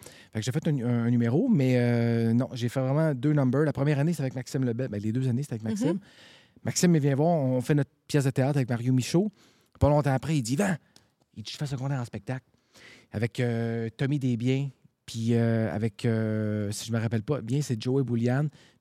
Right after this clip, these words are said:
Speaker 1: Puis il dit, « Joey, euh, », il dit, « il peut plus le faire, là, il nous a laissé tomber parce que je sais plus de quelle raison. » Fait qu'il dit, « Ça nous prend quelqu'un, ça te tente-tu de m'aider puis embarquer dans le numéro ? » Je fais, « Ouais, mais je vais faire quoi ? » Il dit, « C'est un numéro d'Olivier Guimond. » Et moi, sachant pas que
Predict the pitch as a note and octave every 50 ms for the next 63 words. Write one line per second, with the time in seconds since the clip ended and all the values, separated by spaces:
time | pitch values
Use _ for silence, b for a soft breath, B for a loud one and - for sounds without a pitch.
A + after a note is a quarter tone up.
0 | _ _ _ - A#2+ A#2 A2+ G#2+ A#2 A2+ G#2 C3 D3 C#3 D#3 F3+ F#3 F#3 F#3 D#3+
1 | C3+ B2 A#2+ A#2+ A#2+ A#2+ A#2 A#2 A2+ A2+ A#2 G#2+ G#2 A2 A#2+ A#2+ - C3+ A2+ E3+
2 | D3+ A#2+ D3 C#3+ D#3 D#3 D3+ C#3 C3 B2+ A#2+ A#2+ A#2+ A#2 A2 B2 A#2+ A#2+ C3 C3
3 | C#3+ B2+ B2+ D3+ - C3 A#2+ - - B2 A2+ - - - - - - C3 B2 A#2
4 | A#2+ A#2 A#2 C#3 D3 B B B B B B B B2 G#2 A2 A#2 - C3+ C3 C3+
5 | - - C#3+ D#3+ C#3 C#3 A2+ D#3 E3 - - - - B2+ A#2 - - D#3 C3+ B2+
6 | A#2+ A#2+ D3 C#3+ - B2 A2+ A2+ A2+ A#2 A2+ - D3 C#3 B2 B2 A#2 A2+ A2 A2+
7 | C3+ - B B B B B B B B B B B B - - - A#2 G#2+ -
8 | - - - - - - D3 G#3 G3+ C#3+ A2 A#2+ A#2 - A#2 - - E3+ F#3+ E3
9 | B B B B B B B A2+ - - - D#3 E3 E3+ F3+ G#3+ A#3 D4 A#3+ G3+
10 | E3+ D#3+ D3 F#3 E3 D3 C#3+ D3 C3+ C3+ _ _ _ _ _ _ _ _ _ _
11 | _ - - - - b b b b b b b - B2 F#3+ C#4+ D4 F#3+ F#3 D#3+
12 | D3 E3+ D#3+ D3+ B3+ A3+ F3+ E3+ E3+ F3+